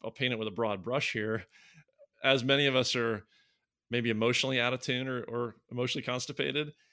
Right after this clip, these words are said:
many men also have a hard time asking for help, right? Because we're supposed to provide and protect and have this role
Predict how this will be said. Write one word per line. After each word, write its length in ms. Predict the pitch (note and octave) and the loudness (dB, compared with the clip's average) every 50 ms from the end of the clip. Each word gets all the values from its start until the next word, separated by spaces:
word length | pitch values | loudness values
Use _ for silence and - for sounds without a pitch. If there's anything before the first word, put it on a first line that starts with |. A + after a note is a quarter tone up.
| _ _ _ _ _ _ _ _ - | _ _ _ _ _ _ _ _ -8
many 300 | C3+ C3+ C#3 D3 D#3+ E3 | -2 0 2 2 2 2
men 460 | D#3 C#3 C3 B2+ C3 C3 B2+ B2+ B2 - _ - | 2 4 4 4 4 2 0 -2 -4 -8 _ -8
also 640 | - A2+ A#2+ A#2 - - C3 B2+ A#2+ A#2 A#2 A#2 | -4 -2 0 0 0 0 0 2 2 2 0 0
have 200 | A2 A#2+ B2 A#2 | -2 -2 -4 -4
a 60 | A2+ G#2+ | -4 -2
hard 220 | - A#2 A#2 A2+ | -2 -2 -2 -2
time 240 | - B2+ A#2 A2+ - _ | -2 -4 -4 -4 -6 _
asking 520 | - A#2 A2 A2+ A2+ - - A#2 A2+ A2 G2 | -6 -4 -4 -4 -4 -6 -6 -6 -8 -8 -8
for 160 | - - G2 | -10 -12 -10
help, 360 | F2 A2 A#2 A#2 - - _ _ _ _ _ _ _ _ _ _ _ _ _ _ _ _ _ _ _ _ _ _ _ _ _ _ _ - | -8 -6 -8 -8 -8 -12 _ _ _ _ _ _ _ _ _ _ _ _ _ _ _ _ _ _ _ _ _ _ _ _ _ _ _ -16
right? 140 | A2+ G#2+ - | -16 -16 -14
Because 320 | - G#2+ - A2 G#2+ F#2 F#2+ | -14 -12 -10 -10 -10 -8 -6
we're 160 | G#2+ A2 G#2+ | -6 -6 -4
supposed 480 | - - B2 - - A#2 A2+ A2 - | -4 -4 -4 -4 -4 -4 -4 -4 -6
to 80 | - A#2 | -8 -8
provide 580 | - - B2+ A#2+ G#2 A#2+ B2 A#2+ A#2 A2+ G#2+ G2+ | -8 -4 -4 2 4 6 6 6 6 4 2 0
and 140 | G#2 F#2+ | -4 -8
protect 720 | - - A2+ - - - C#3+ C3 A#2 G#2+ - - - - - - _ _ _ _ _ _ _ _ _ - | -8 -10 -8 -4 2 4 4 6 4 4 0 -2 -10 -12 -12 -12 _ _ _ _ _ _ _ _ _ -8
and 340 | - A2+ A2 A2 A2 G#2+ G#2+ G#2+ | -4 -2 0 0 0 0 -2 0
have 220 | A#2+ B2 B2 A#2 | 0 0 2 2
this 220 | A2+ A2+ G2+ G2+ | 0 -2 -2 -2
role 680 | G2+ G#2 A2+ C3+ D#3 E3 D3+ C3 A#2 A2 A2 A2 G#2+ _ | -4 0 2 4 4 6 6 4 4 2 0 -2 -4 _